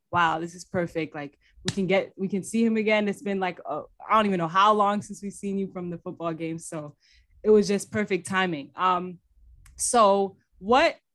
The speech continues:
what kind of was the process of going through that and, um, learning and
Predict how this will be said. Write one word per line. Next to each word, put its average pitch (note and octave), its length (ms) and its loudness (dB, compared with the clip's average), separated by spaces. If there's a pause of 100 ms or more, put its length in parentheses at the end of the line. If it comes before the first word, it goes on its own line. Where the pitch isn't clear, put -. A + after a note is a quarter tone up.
what F#3+ 360 -4
kind A#3+ 220 -4
of G#3+ 60 -4
was G3+ 140 -6
the F3+ 80 -10
process F3+ 680 -6
of D#3 320 -8
going F3 300 -2
through D#3+ 120 -4
that C#3+ 280 -8
and, D3 380 -12 (400)
um, D3+ 380 -2 (180)
learning G#3+ 460 2
and F3+ 120 -2